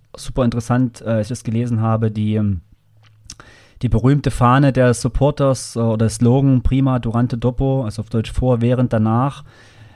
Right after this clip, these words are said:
äh, wird halt erklärt. Und zwar war das eine, ähm,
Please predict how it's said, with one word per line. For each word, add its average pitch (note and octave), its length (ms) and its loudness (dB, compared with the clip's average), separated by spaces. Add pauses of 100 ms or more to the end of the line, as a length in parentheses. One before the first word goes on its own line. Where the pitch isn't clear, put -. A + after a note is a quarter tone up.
(120)
äh, A2+ 260 -2
wird A#2 160 -6
halt A#2 240 0
erklärt. A#2 600 -2
Und A2 100 -4
zwar A#2 200 -4
war A2+ 120 -2
das A2+ 160 -4
eine, A2+ 340 0
ähm, G#2 280 -2